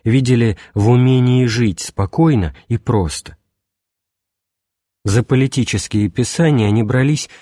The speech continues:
как берутся наводить порядок в сумасшедшем доме, и напускали при этом на себя важность только потому, что знали,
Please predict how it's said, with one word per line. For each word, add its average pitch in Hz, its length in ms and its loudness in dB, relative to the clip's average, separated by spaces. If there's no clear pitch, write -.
как 110 180 0
берутся 131 360 0
наводить 120 460 0
порядок 123 440 0
в - 40 -12
сумасшедшем 98 640 -2
доме, 78 320 -4
и 117 100 2
напускали 120 600 0
при 117 180 0
этом 113 240 2
на 113 80 2
себя 107 380 0
важность 98 680 -2
только 123 280 0
потому, 123 380 0
что 131 240 -2
знали, 107 400 0